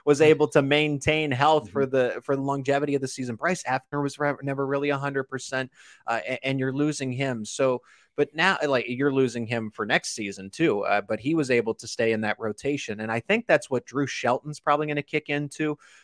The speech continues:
Speaker 1: uh, or maybe push Caden Wallace for that right tackle spot. But, and Landon Tangwall,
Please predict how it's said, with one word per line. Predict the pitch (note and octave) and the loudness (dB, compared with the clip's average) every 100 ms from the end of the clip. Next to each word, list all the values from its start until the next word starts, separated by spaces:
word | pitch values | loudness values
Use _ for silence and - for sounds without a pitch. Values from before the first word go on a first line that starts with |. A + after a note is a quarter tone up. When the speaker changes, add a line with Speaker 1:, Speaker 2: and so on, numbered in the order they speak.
| - | 0
Speaker 1:
uh, | A2 A2 A2 | 4 6 6
or | C3+ D3+ | 6 6
maybe | D3+ C#3+ C#3 | 6 2 2
push | - B2+ | 0 0
Caden | - B2+ A#2+ | 2 0 2
Wallace | A#2 A2+ A#2 | 4 4 2
for | B2 | 0
that | A2+ A2 | 0 2
right | A2 A2 | 0 -2
tackle | B2+ A#2+ - A2+ | 2 2 2 -8
spot. | - G2+ G2+ - - | -4 2 2 0 -2
But, | G#2+ - _ _ - A#2 C#3+ | -2 -2 _ _ -10 -4 -2
and | C#3+ | 0
Landon | D3 G#3 A#3 D#3+ | 2 2 2 0
Tangwall, | - D3+ D#3+ C#3+ G#2 G2 | 2 2 2 0 2 2